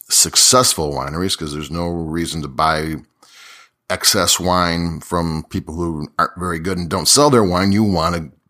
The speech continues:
go to profitable people who make good wine that people likes. That's half of your battle's taken care of at that point.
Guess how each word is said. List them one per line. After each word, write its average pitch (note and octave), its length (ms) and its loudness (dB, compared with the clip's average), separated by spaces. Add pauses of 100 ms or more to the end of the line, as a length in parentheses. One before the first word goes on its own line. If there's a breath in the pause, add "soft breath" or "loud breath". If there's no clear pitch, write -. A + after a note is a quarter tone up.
(120)
go F2 140 -2
to F#2 120 -2
profitable F#2 640 0
people F#2 420 -4
who G2 120 4
make F2 360 -4
good D#2+ 320 -4 (100)
wine E2 360 -2
that E2+ 140 -6
people F2 300 -4
likes. G#2 380 2
That's - 380 -2
half - 320 -2
of F#2 40 -4
your F#2 140 0
battle's F2 420 0
taken F2+ 280 -2
care F2 180 0
of B1 100 -2
at A#1 120 -12
that A#1+ 180 -8
point. A1+ 240 -10